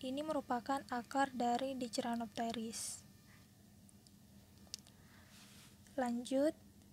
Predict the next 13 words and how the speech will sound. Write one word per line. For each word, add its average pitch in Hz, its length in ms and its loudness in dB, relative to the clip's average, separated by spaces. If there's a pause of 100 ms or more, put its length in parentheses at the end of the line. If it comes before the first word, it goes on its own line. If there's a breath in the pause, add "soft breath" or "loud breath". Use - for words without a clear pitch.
(240)
masuk 269 480 0 (160)
pada 269 480 6
bentuk 240 400 -2
ental. 240 640 0 (1600 loud breath)
Bentuk 269 360 0
ental 277 360 4
pada 254 320 6
Dicranopteris 240 1200 2
merupakan, 254 760 0 (600 loud breath)
eh, 254 640 2 (800 loud breath)
bentuk 254 360 2
ental 247 360 2
kompleks, 247 720 2